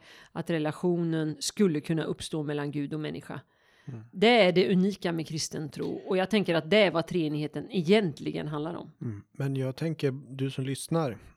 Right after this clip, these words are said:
Speaker 2: vilken är, vem känner du bäst? Det är ju dig själv.
Speaker 1: Mm.
Speaker 2: Om man ska vara så. Had-, det hade varit bra om det var Gud.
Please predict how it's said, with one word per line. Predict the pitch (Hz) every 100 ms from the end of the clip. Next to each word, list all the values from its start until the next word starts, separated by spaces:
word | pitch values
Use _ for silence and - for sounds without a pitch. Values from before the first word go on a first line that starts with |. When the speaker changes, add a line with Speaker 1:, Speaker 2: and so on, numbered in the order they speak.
| _ _ _ _ _ _ - -
Speaker 2:
vilken | 139 _ 139 143
är, | 160 127 120 113 120
vem | 131 139 170 170
känner | - 139 123
du | 117 120
bäst? | - - - - - - - _ _ _ _ _ -
Det | 139
är |
ju | 131
dig | 113 107
själv. | - 127 104 113 156 - -
Speaker 1:
Mm. | 165 165 _ _ _ _ _
Speaker 2:
Om | 135 117
man | 107
ska | - 117
vara | 117
så. | - 117 113 - _ -
Had-, | 131 117
det | 123
hade | 113 120
varit | 135 123
bra | 110
om | 101
det | 101
var | 104
Gud. | 110 110 123